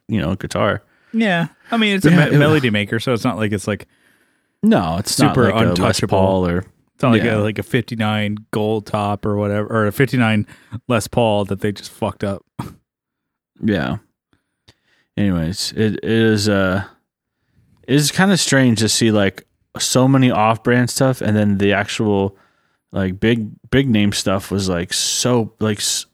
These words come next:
Speaker 1: like, that, that Melody Maker, I think, was still, like, twenty-five hundred dollars.
Speaker 2: Yeah.
Speaker 1: I'm like, "Jeez, guys." Like, and then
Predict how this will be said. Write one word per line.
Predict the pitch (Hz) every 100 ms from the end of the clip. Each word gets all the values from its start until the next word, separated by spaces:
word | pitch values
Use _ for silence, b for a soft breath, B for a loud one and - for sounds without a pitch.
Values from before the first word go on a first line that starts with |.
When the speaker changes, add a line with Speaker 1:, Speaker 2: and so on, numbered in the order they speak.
| -
Speaker 1:
like, | 117 104
that, | 131 175 -
that | 120 117
Melody | 131 165 113
Maker, | 104 98 110
I |
think, | - - 127
was | 110
still, | - 117
like, | 110 101
twenty-five | - 110 107 95 95
hundred | 95 90
dollars. | 90 98 60 - - _ _
Speaker 2:
Yeah. | 139 135 - _ _ _ _ _ -
Speaker 1:
I'm | 107
like, | 101
"Jeez, | - 139 151 95 85
guys." | 87 80 82 - -
Like, | 101 95 - _ _ _ _ _ _ -
and | 117
then | 135 147 120 113